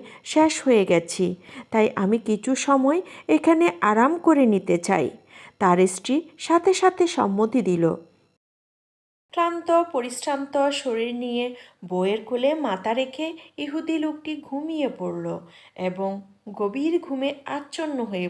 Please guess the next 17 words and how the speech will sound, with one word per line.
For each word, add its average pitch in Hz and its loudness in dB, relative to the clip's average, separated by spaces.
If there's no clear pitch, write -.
পড়ল। 175 -6
এমন 175 -8
সময় 262 -4
এক 330 0
রাজকুমার 269 -2
ঘোড়ায় 233 -4
চড়ে 277 0
এই 339 0
পথ 240 0
দিয়ে 302 -2
যাচ্ছিল। 175 -4
রাজকুমার 208 -6
ছিল 285 -6
খুব 403 2
সুদর্শন, 233 -4
সুঠাম 302 -2
দেহের 247 -2